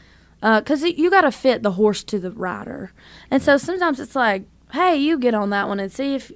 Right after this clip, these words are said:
you know, you ride it better than I do." And if she does, I'm like, "Yeah, good, then go win," you know? And, and so I think, like, I, that's something I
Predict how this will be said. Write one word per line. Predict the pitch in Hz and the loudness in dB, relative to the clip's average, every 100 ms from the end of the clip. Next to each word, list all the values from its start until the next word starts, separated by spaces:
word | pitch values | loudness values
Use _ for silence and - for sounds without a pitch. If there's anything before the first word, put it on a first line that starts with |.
| _ | _
you | 247 | -6
know, | 233 | -4
you | 202 208 269 | -4 -4 -4
ride | 247 196 | -2 -4
it | - | -6
better | 208 196 202 | -4 -4 -2
than | 208 | -2
I | 220 226 | -2 -4
do." | 208 190 185 | -6 -8 -8
And | 185 180 - _ _ _ - | -10 -12 -18 _ _ _ 0
if | 240 | 2
she | - 285 | 2 0
does, | 247 254 311 269 | 4 6 6 6
I'm | 254 | 4
like, | 254 196 | 6 4
"Yeah, | 214 359 440 294 214 | 6 8 10 8 6
good, | 302 415 349 214 | 8 10 8 6
then | 208 247 | 2 2
go | 277 330 | 4 4
win," | 330 339 277 190 208 | 4 0 0 0 -4
you | 226 | -4
know? | 214 208 220 | -4 -4 -6
And, | 208 - - - - - - - | -8 -10 -20 -20 -20 -20 -4 2
and | 285 | 4
so | - | 6
I | 285 262 | 8 6
think, | 262 330 294 - _ _ | 4 -2 -2 -6 _ _
like, | 233 240 214 | -4 -4 0
I, | - 233 | 0 0
that's | 277 302 | 0 0
something | - 269 262 | 0 0 2
I | - 208 | 2 -2